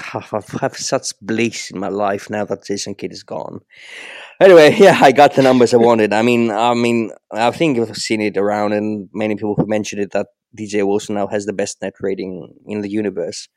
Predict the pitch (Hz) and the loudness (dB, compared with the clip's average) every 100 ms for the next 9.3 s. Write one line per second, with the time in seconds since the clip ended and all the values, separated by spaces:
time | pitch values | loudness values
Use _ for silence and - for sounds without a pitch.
0 | _ _ _ _ _ _ 120 123 - _ | _ _ _ _ _ _ -2 -2 -4 _
1 | - 127 120 190 156 190 127 127 123 120 | -2 0 0 -2 0 -2 -2 0 2 2
2 | 117 107 113 - 113 - - - 107 104 | 0 -2 -8 -8 -10 -10 -14 -6 -2 -2
3 | - 98 95 _ _ _ _ - - 127 | -2 -6 -6 _ _ _ _ -10 -8 -6
4 | - 120 90 - 120 107 113 110 107 104 | -4 -4 -4 -4 -6 -6 -2 0 0 0
5 | 107 107 110 101 92 90 - _ - - | 0 0 -4 -12 -10 -12 -14 _ -20 -20
6 | _ 143 175 220 196 175 139 117 113 - | _ -4 4 6 6 4 2 -2 -4 -4
7 | 113 110 98 110 107 101 - - 147 160 | -2 -2 -2 -2 -2 -2 -4 -2 -2 -2
8 | 165 143 131 131 127 120 117 113 123 127 | -6 -6 -2 0 -2 -2 -2 0 0 -2
9 | 90 - - | -4 -10 -14